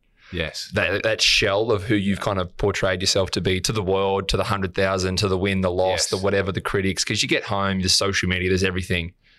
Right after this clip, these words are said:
Speaker 2: And it's great. Sometimes it's phenomenal. Fuck, it's good. Like, how good's this? Life's great.
Speaker 1: Yeah.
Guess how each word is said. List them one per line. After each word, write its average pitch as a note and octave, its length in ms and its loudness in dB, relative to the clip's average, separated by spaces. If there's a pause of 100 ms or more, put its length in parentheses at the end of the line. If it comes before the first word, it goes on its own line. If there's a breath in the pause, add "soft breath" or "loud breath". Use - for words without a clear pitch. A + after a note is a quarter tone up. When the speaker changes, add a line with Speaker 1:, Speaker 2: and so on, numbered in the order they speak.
(260 soft breath)
Speaker 2:
And A2 80 2
it's - 100 -2
great. G2 360 0 (160)
Sometimes G2 480 0
it's - 120 -2
phenomenal. F#2 560 0
Fuck, - 320 -2
it's F#2 100 -4
good. F#2 320 2
Like, E2+ 180 -2
how A2 180 0
good's G2+ 240 -2
this? G2+ 280 2
Life's G#2 260 0
great. G2+ 480 -2
Speaker 1:
Yeah. F#2 160 -4